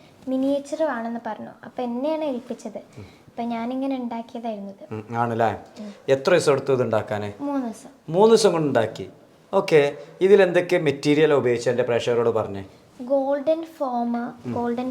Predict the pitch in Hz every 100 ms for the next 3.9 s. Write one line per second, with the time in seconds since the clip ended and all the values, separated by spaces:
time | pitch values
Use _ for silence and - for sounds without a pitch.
0 | 254 233 226 - 220 247 - 117 - -
1 | - - - 233 247 247 247 247 262 262
2 | 269 247 226 247 359 120 104 - - _
3 | - _ 240 233 262 - - -